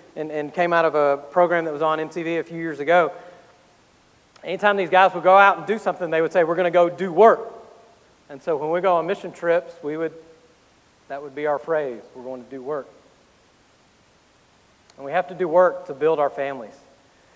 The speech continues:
And so work is, it's really unavoidable. Work is a part of our lives.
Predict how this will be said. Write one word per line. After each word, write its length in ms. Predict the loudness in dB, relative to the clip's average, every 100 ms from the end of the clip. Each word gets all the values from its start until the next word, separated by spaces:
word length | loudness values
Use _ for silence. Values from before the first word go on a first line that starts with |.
| _
And 100 | -10
so 120 | 2 6
work 360 | 8 8 4
is, 360 | 0 2 2 -2 -16 -8
it's 180 | -6 -2
really 280 | 4 4 6
unavoidable. 640 | 2 4 4 4 2 -6 -12 -20 -20 _ _ _ _ _ _ _ _ _
Work 320 | -2 0 0
is 100 | -4
a 80 | -8
part 280 | -6 -6 -4
of 80 | -4
our 140 | -2
lives. 400 | 0 -2 -2 -12